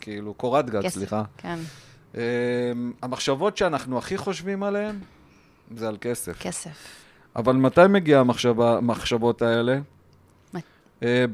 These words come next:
Speaker 1: פשוט, אה, מה שמנחה אותנו זה להזין את עצמנו. זה יחסים, תמיכה, פרגון, עידוד.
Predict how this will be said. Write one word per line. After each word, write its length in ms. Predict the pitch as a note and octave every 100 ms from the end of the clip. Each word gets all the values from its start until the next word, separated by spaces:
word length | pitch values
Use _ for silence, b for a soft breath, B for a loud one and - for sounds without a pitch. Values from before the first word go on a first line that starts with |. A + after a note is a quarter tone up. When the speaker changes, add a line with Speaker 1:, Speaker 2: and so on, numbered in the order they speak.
| -
Speaker 1:
פשוט, 540 | B2 - G3+ G#3+ - -
אה, 180 | B2+ B2
מה 300 | A#2+ B2 D3
שמנחה 420 | F#3+ F#3 D3 B2+
אותנו 400 | E3+ F3 F3+ E3+
זה 120 | C3 B2
להזין 460 | A#2 A2 C3+ D3
את 120 | B2+
עצמנו. 540 | G#2 - G#2+ G2 F#2 F#2 - _
זה 340 | A2+ A#2 A#2 A2+
יחסים, 500 | A2+ A2 - C3+ B2+ A2
תמיכה, 680 | A2+ A2 - B2 B2 A#2+ A2+
פרגון, 580 | - A2+ A2 A#2+ A#2+ A#2
עידוד. 460 | A2+ G#2 B2 B2